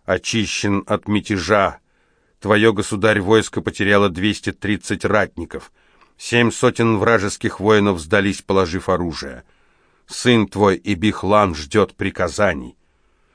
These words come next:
«Слава Творцу нас породившему! Я так надеялся, что мы всё ещё можем себя защитить!» Брови бегуна вскинулись в немом удивлении.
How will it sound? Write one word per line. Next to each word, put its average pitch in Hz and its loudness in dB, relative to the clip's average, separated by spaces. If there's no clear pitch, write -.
«Слава 110 0
Творцу 92 -4
нас 92 -2
породившему! 82 -6
Я 87 -8
так - -2
надеялся, 110 2
что - -4
мы 104 0
всё - 2
ещё 101 -2
можем 98 0
себя 92 0
защитить!» 82 -10
Брови 143 4
бегуна 135 2
вскинулись 135 0
в 101 -8
немом 127 6
удивлении. 107 2